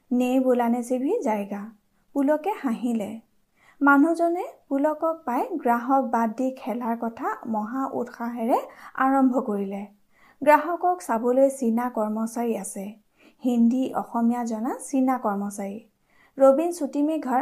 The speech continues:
আয়া না?" "হাঁ।" "তব তো ইছ বাৰ ছেভেন ষ্টাৰ ফিৰ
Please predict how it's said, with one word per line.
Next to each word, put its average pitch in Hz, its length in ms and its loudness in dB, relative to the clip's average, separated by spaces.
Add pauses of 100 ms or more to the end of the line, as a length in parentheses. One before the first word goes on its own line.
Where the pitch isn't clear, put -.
আয়া 247 200 -2
না?" 415 160 -4 (720)
"হাঁ।" 320 280 -4 (800)
"তব 269 140 4 (100)
তো 320 140 6
ইছ 269 280 2
বাৰ 339 160 4 (140)
ছেভেন 262 420 2
ষ্টাৰ 277 260 0
ফিৰ 330 260 0